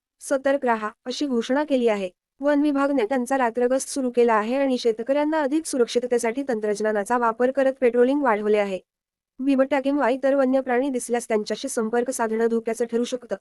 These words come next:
आणि यामुळे सुरक्षा वाढवण्यासाठी नागरिकांनी वन विभागास पूर्ण सहकार्य करणे आवश्यक आहे. या सूचनांचे पालन केल्यास बिबट्याच्या वावराचा धोका कमी होईल आणि नागरिकांची सुरक्षितता सुनिश्चित होईल. संपूर्ण बार्शी तालुक्यात बिबट्याच्या वावरणामुळे नागरिकांना प्राणी संरक्षण कायद्याचे पालन करण्याची आवश्यकता आहे.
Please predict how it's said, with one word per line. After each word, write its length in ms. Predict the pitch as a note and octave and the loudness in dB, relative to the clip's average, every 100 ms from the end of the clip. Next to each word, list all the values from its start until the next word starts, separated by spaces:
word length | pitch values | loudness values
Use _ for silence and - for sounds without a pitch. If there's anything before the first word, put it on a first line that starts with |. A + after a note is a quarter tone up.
| _ _ - | _ _ -2
आणि 140 | A#3+ | 2
यामुळे 320 | B3+ A#3 A#3+ C4 | 2 4 4 2
सुरक्षा 380 | D4+ D4+ - | -2 -4 0
वाढवण्यासाठी 600 | D#4 A#3 A3+ A3 A3 A3 | 2 2 2 0 -2 -2
नागरिकांनी 600 | B3 G#3 G#3+ A3+ A#3 B3 C#4+ | -2 0 0 0 0 0 0
वन 180 | B3+ | 0
विभागास 440 | B3+ A#3 A#3 B3 C4 | 0 -2 -2 -4 -4
पूर्ण 260 | C#4+ C#4 | -2 0
सहकार्य 500 | C#4+ C4+ A3 G#3 G#3+ | -2 -4 -4 -2 0
करणे 260 | A#3+ C4+ C#4+ | 0 0 2
आवश्यक 440 | C4+ G#3+ G#3 G#3 | 0 -2 -4 -6
आहे. 200 | G3+ G3 F#3 _ _ _ _ _ C#4 | -6 -6 -10 _ _ _ _ _ -2
या 120 | D4 | -2
सूचनांचे 520 | C#4+ C#4+ C#4 B3+ C4 | -2 -2 0 0 0
पालन 320 | C4 B3+ B3+ B3+ | 0 2 2 0
केल्यास 280 | C4+ B3+ B3+ | 0 0 -2
बिबट्याच्या 420 | B3 A#3+ B3 C4+ | 0 0 0 0
वावराचा 440 | A3+ G#3 G#3+ C4+ | 2 2 0 0
धोका 300 | C4+ A#3+ C4 | 0 0 0
कमी 240 | B3+ B3+ B3 | 0 2 2
होईल 220 | A#3+ A#3 | 2 4
आणि 160 | A#3 | 2
नागरिकांची 680 | B3 G#3+ G3+ A3 A3 A3 D4 | 2 0 0 0 0 -2 -4
सुरक्षितता 560 | - C#4 B3 B3+ B3+ C#4+ | -4 -2 -2 -2 -2 -2
सुनिश्चित 460 | C4+ A#3 - A3+ | 0 0 2 0
होईल. 180 | G#3+ G3 - _ _ _ _ - | 2 2 0 _ _ _ _ -8
संपूर्ण 500 | - D4 C#4 D4 B3 | -2 0 2 2 2
बार्शी 340 | C#4+ B3 C4+ D4+ | 2 0 -2 0
तालुक्यात 340 | C4+ C4 D4 | 0 0 -2
बिबट्याच्या 480 | C4 B3+ B3 B3+ C4 | -2 0 0 0 0
वावरणामुळे 560 | A3 G#3 A#3 B3 C4 A#3+ | 2 2 2 2 2 2
नागरिकांना 600 | A3 G#3 A#3 C4+ C#4 C#4+ | 0 0 0 0 -2 -2
प्राणी 320 | C4+ A#3+ C4+ | 0 0 0
संरक्षण 460 | C4 A#3+ A#3 C4 | -2 -2 0 -2
कायद्याचे 440 | C4 A#3 G#3+ G#3 A#3 | 0 -2 0 0 0
पालन 320 | A#3+ A#3 B3+ | 2 2 2
करण्याची 440 | C4+ A#3+ A#3 A#3 | 0 0 0 -2
आवश्यकता 520 | D#4 B3 A3 A#3+ A#3 A3+ | -2 -2 -2 -6 -2 -2
आहे. 200 | G3+ | -2